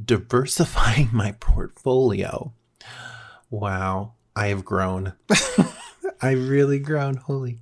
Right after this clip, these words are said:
cow. Um, and I really think that is what has gotten me through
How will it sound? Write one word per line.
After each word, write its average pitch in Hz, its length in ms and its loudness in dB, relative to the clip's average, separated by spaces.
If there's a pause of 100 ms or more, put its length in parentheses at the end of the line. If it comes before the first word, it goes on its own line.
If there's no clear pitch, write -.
cow. 123 320 -6 (540)
Um, 107 400 2 (280)
and 139 120 6
I 147 60 8
really 151 280 6
think 139 320 2 (320)
that 113 320 2
is 143 160 -4
what 127 120 2
has 113 180 0
gotten 104 420 -2
me 107 160 -2
through 98 840 -2